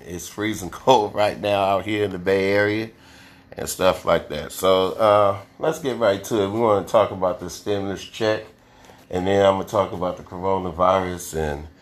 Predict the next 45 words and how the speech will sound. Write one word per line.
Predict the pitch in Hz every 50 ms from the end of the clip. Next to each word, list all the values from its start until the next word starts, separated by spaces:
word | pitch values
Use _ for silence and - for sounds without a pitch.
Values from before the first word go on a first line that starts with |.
| _ - - - _ _
I'm | - 82 85
gonna | 87 85 -
talk | 110 101 98 92
about | 87 90 90 90
how | 95 98 95
much | 95 95 95 87 -
I'm | 92 87 90
missing | 92 98 98 98 - 87
sports | - - - 101 104 101 95 - - -
right | 82 82 85 76 -
now. | 82 85 82 76 76 76
So, | 71 - - - 73 71 69 76 78 _ _ _ _ _ _ _ _ _ _ _ -
um, | 78 82 80 78 78 78 82 85
usually | 98 110 117 101 92 98 95
I | 90 90
don't | 87 87 90 85
do | 82 92 95
this | 87 85 87 87 82 - - - _ _ _
way. | 78 80 90 95 98 92 90 - - _ - -
Well, | 87 98 107 117 127 143
I | 143 117
did | 107 110 104 -
this | 101 98 95 -
a | -
couple | - - 110 95 80 82 82
of | 80
times | - 92 82 80 78 78 - -
early, | - 90 85 85 82 78 78
you | 76 73 76 78
know, | 76 76 76 76 76 73 - _ _ _ _ _ _ _ _ _ _ _ _ -
but | 80 78 76 76 73 - - -
not | 85 90 92 92 85 - -
this | 92 98 90 78 -
early. | 78 78 76 73 76 71
But | 71 76 76 76
I | 80
wanted | 82 82 82 80 78 -
to | 76 76 78
hurry | 85 85 85 82 82 82
up | 87 95 - -
and | 82 78 71 67 65 65 _ _ _ _ -
do | 80 82 80
my | 80 78 73
show | 69 - - 82 82 80 85 85 85
and | 76 71 67 69